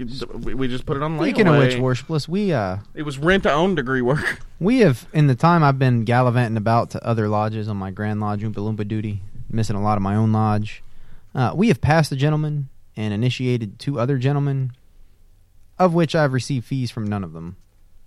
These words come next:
Speaker 2: in spite of informing the master and the senior warden that I needed that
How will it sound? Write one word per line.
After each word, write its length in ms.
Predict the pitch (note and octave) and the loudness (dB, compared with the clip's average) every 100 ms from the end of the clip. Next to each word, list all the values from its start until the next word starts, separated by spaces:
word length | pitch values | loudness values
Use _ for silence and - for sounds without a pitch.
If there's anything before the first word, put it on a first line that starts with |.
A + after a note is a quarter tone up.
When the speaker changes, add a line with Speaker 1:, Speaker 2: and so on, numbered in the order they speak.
| - - - | -20 -18 -10
Speaker 2:
in 100 | A2 | -10
spite 320 | - A2+ G#2+ | -2 0 0
of 160 | G2+ | -2
informing 600 | G2+ G2+ B2 A2+ A2 G#2+ G#2 | -2 -4 -2 -2 0 -2 -2
the 80 | |
master 520 | G#2 G#2+ G2+ - G#2 F2 | -2 -2 -4 -4 -4 -4
and 280 | G#2 G2+ | -6 -6
the 60 | G2 | -6
senior 320 | - A2+ G2 | -6 -6 -4
warden 460 | B2 F3 C3+ A#2+ A2+ | 0 2 2 0 0
that 120 | G#2+ | -2
I 60 | G#2 | -2
needed 320 | G#2+ G#2 F#2+ | -4 -4 -6
that 240 | G2+ F#2+ | -6 -6